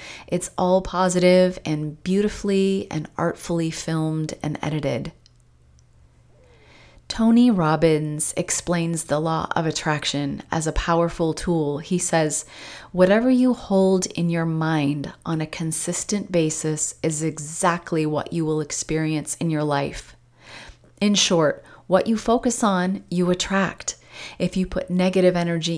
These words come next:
into the world, you'll feel like you're living under a cloud. But if you practice gratitude and mindfulness and put positive energy into the world, you'll attract positivity in return. So be careful what you're putting into your mind all the time,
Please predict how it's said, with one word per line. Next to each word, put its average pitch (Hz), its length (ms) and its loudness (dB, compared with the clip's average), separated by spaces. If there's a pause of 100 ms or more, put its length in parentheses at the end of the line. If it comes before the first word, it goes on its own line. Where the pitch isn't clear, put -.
(100)
into 175 340 -4
the 165 100 -2
world, 190 640 0 (340)
you'll 185 180 0
feel 196 440 2
like 151 240 -2
you're 151 100 -2
living 160 360 0
under 160 280 0
a 143 60 -4
cloud. 160 480 0
But 156 160 0
if 170 160 -6
you 170 80 -4
practice 170 480 -2
gratitude 180 720 0
and 147 260 -6
mindfulness 170 680 -4
and 160 180 -4
put 156 200 -6
positive 180 480 0
energy 170 420 0
into 165 220 0
the 156 100 0
world, 160 460 0 (560)
you'll 175 220 2
attract 156 520 -2
positivity 160 680 -2
in 165 120 -2
return. 165 680 -2 (400)
So 208 280 -2
be 220 220 0
careful 175 640 -2
what - 200 -6
you're 165 140 -2
putting 175 400 -2
into 185 420 -2
your 156 140 -2
mind 185 400 0
all 180 140 4
the 185 120 2
time, 185 580 0